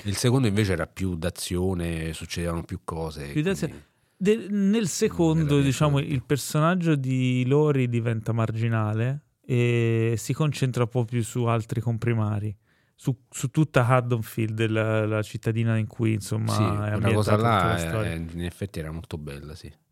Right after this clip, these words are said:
Speaker 2: Eh, però, devo dire la verità, non mi aveva convinto molto, perché poi ci sono tante, secondo me, un po' cadute di stile o cose che funzionano un po'
Speaker 1: Ah,
Speaker 2: meno,
Speaker 1: eh.
Speaker 2: però li-, la-, l'intento di fare qualcosa di diverso c'era, eh, però è anche,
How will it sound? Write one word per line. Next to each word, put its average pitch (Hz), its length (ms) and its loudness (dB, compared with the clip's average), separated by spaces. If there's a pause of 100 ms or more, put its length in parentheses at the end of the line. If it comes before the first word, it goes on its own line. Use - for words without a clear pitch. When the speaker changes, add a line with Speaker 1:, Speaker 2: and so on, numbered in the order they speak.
(240)
Speaker 2:
Eh, 185 100 -6
però, 226 300 4
devo 156 280 2
dire 160 140 6
la 160 60 4
verità, 151 240 4
non 135 140 2
mi 156 100 4
aveva 131 220 6
convinto 127 440 0
molto, 120 400 0
perché - 340 -6
poi 117 560 2
ci - 160 -10
sono 113 180 -2
tante, 117 400 0
secondo 110 360 -2
me, 107 480 -2
un - 520 -12
po' 113 100 -2
cadute 113 360 0
di 110 80 -2
stile 110 560 -2
o 104 320 0 (420)
cose 110 260 -2
che 107 100 -2
funzionano 113 520 -4
un 113 80 0
po' 143 120 -2
Speaker 1:
Ah, 135 40 2
Speaker 2:
meno, 120 280 2
Speaker 1:
eh. - 20 -2
Speaker 2:
però 190 180 4
li-, 131 320 2
la-, 139 140 0
l'intento 143 640 0
di 127 100 0
fare 127 240 2
qualcosa 120 380 0
di 131 80 2
diverso 120 380 0
c'era, 113 440 0
eh, - 240 -8 (240)
però 165 220 4
è 143 80 6
anche, 139 500 2